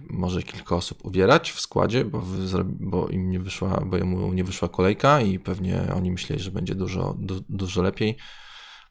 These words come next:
No to jednak dwudziesty trzeci, dwudziesty dziewiąty stycznia, no to, to osoby mogą być bardzo zadowolone, że już mają teraz Salaha i nie muszą kombinować, jak go wstawić do składu.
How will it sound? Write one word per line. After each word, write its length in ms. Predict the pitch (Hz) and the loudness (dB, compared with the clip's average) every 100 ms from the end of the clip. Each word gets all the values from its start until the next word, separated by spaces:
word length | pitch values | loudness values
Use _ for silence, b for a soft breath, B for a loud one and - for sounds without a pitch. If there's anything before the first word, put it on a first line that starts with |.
| _ | _
No 200 | 104 104 | 0 0
to 120 | 104 | 6
jednak 480 | 87 90 87 90 - - | 4 6 4 2 -2 -10
dwudziesty 400 | 98 95 92 - | -4 -2 -2 -2
trzeci, 320 | - - - | 0 0 0
dwudziesty 380 | 92 87 90 - | -2 -2 -2 -2
dziewiąty 640 | 95 90 87 - 85 90 | -2 0 -2 0 0 0
stycznia, 480 | 92 - - - - | -2 -4 -4 -4 -2
no 60 | - | -4
to, 640 | - - 98 - - 95 - | -4 -4 -2 0 -2 -4 -4
to 100 | 95 | -4
osoby 300 | - 95 92 | -2 -2 -2
mogą 320 | 92 92 90 | 0 0 0
być 260 | 90 - - - 95 | -2 -8 -12 -10 -2
bardzo 320 | 90 87 92 | 0 2 2
zadowolone, 420 | 92 87 87 95 | 2 2 4 4
że 120 | 95 | 4
już 160 | 92 - | 2 2
mają 180 | 78 90 | 0 2
teraz 280 | 90 87 | 2 2
Salaha 380 | - 76 - 92 - | 2 0 2 -2 0
i 120 | 120 | 2
nie 100 | 95 | 4
muszą 260 | 92 95 | 2 0
kombinować, 500 | 92 92 90 90 87 | 0 0 2 2 0
jak 120 | 87 92 | -2 -2
go 180 | 92 - B B B B | -2 -4 B B B B
wstawić 460 | - - 87 95 - | -6 2 2 2 2
do 280 | 87 90 - - - - | 2 0 -2 -10 -20 -6
składu. 420 | - - 73 - | -6 2 2 2